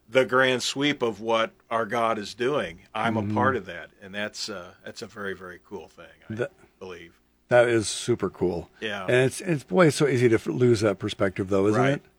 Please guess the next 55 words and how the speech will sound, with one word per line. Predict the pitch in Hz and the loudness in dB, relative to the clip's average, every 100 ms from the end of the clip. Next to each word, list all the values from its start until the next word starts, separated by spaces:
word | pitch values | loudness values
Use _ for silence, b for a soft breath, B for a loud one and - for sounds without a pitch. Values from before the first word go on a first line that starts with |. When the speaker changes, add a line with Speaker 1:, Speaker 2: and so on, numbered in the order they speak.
| _ | _
Speaker 1:
Exactly. | 107 107 113 117 113 95 82 _ _ | -12 -6 -2 -2 -4 -8 -14 _ _
Speaker 2:
Um, | 127 104 98 98 | -4 -2 0 -2
Speaker 1:
Yeah. | 92 92 - | -4 -8 -4
Speaker 2:
I, | 113 120 | 2 2
I | 127 | 2
wanna, | 127 139 135 | 4 4 6
I'm, | 131 135 127 104 - _ _ _ _ | 4 4 2 -2 -12 _ _ _ _
I, | 123 123 | 0 2
I | 135 | 8
always | 151 170 | 10 10
look | 151 | 10
forward. | - 151 131 | 10 10 12
I | |
don't | 135 143 | 10 10
get | 139 | 12
a | |
lot | 135 | 12
of | 123 | 10
chances. | 151 143 123 117 | 8 4 4 2
That's | 151 135 - | 0 -2 0
one | 147 135 | 2 4
of | |
the | 120 113 - - - - | 4 4 0 -20 -10 0
occupational | 135 - 147 131 117 | 0 8 8 8 6
hazards | 139 185 135 98 | 8 8 6 2
we | 101 | 2
have | 107 101 98 | 4 2 0
is, | 101 95 b b b b | -4 -6 b b b b
is | - 113 | -2 0
we, | 113 117 113 | 4 4 4
we're | 120 120 | 2 4
at | 120 | 6
our | 110 135 | 8 8
church | 139 120 113 117 - | 8 6 6 4 2
'cause | 127 104 | 2 4
we're | 110 | 6
Speaker 1:
Right. | 143 | 10
Speaker 2:
leading, | 147 117 | 10 8
and | 110 | 4
we | 113 | 2
don't | 117 | 2
get | 113 | 2
a | |
chance | 104 120 - | 4 2 2
to | 104 | -2
see | 117 | 0
other | 113 127 | 4 2
churches. | - 104 - 101 | 2 -2 -2 -6
But | 95 | -2
every | 139 202 | -2 -2
time | 190 175 160 | 0 0 2
I | 139 | 0
see | - 160 156 | 2 6 8
another | 127 123 117 | 6 4 2
church, | - 135 120 - | 2 0 -2 -6